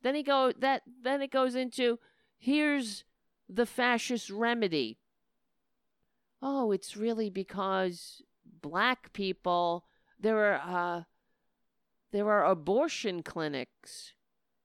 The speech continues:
and black people on welfare.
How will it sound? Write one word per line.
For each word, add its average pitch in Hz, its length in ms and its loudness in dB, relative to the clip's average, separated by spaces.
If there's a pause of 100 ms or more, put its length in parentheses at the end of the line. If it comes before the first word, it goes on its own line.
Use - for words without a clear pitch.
(960)
and 175 680 -2 (220)
black 170 580 -4
people 208 380 -4
on 175 520 -2
welfare. 160 1080 -6